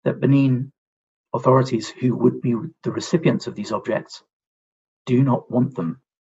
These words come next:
sent to Benin. They're absolutely adamant that they should not be sent there. And it's a matter of storage, uh, management of them, taking care of them in the right way,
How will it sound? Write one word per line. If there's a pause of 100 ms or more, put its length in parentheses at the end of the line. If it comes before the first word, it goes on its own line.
(240)
sent (280)
to
Benin. (800)
They're
absolutely
adamant
that
they
should
not
be
sent
there. (640)
And (640)
it's
a
matter
of (760)
storage, (1120)
uh,
management
of
them,
taking
care
of
them
in
the
right
way,